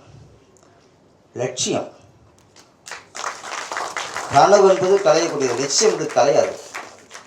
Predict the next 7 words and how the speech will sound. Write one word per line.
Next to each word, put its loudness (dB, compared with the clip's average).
அது -6
நிறைவேறும் 0
முறை 4
இது -2
லட்சியங்கிறது 0
தொடர்ந்துட்டே 0
இருக்கும். -6